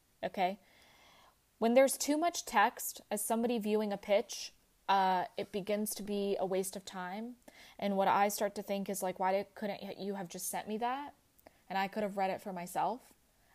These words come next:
I don't need you to, like, audiobook this for me, okay? <laughs> In real time. So include bullet points, include, like, powerful statements, um,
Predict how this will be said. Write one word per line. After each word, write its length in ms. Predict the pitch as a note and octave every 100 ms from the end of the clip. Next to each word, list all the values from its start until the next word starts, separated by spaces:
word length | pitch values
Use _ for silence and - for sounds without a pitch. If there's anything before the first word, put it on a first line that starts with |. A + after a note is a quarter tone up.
| G3
I 100 | G#3
don't 160 | A3
need 220 | G#3+ G#3
you 140 | F#3+ G3+
to, 100 | F#3+
like, 160 | F3+ -
audiobook 560 | F3+ F#3 F3+ E3+ D#3 -
this 200 | - -
for 120 | -
me, 240 | D3 - - _ _ -
okay? 380 | E3 F3+ A#3 A3 - - D#4+ C4
<laughs> 380 | C4 - _
In 180 | G#3+ G3
real 220 | F#3+ F#3
time. 360 | F3 D3+ C#3 F#3+ - _ - - - - - - _
So 560 | - C4+ A#3+ A3+ G#3+ - _ -
include 480 | A#3 A#3 C#4 C#4+ A3+
bullet 280 | G#3+ G#3+
points, 400 | - A3 G#3 G#3
include, 560 | - F#3+ - A3 A3+ A3
like, 340 | G#3 G3 F#3+
powerful 580 | - F#3+ G3 G3+ - G3 - _
statements, 1000 | - - G3+ F#3 - F#3 F#3 F#3 - - - _ _ _ _ _ _ _ -
um, 400 | G#3 G3+ F#3 F#3